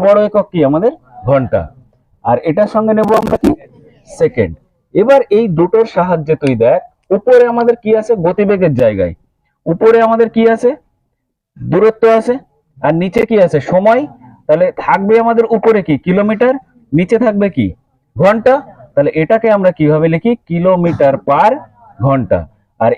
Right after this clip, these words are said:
এখানেও আমাদের একই রকম ভাবে কি হবে? meter by second। তাহলে এটা হয়ে যাবে meter per second। বাইকেই বলা হয় per, ঠিক আছে? তাহলে একটা হলো আমাদের কিমি per ঘন্টা,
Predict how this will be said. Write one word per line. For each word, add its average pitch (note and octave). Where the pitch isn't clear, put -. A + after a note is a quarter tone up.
এখানেও A3+
আমাদের A#3
একই A3
রকম A#3
ভাবে A3+
কি A3+
হবে? C#3
meter A3+
by F#3
second। A3
তাহলে C#3+
এটা F3
হয়ে E3
যাবে F3+
meter D3
per F3
second। G#2
বাইকেই E3
বলা E3+
হয় C4+
per, F#2+
ঠিক G#3
আছে? E3+
তাহলে C3
একটা -
হলো F3+
আমাদের B2+
কিমি C3+
per E3+
ঘন্টা, F#3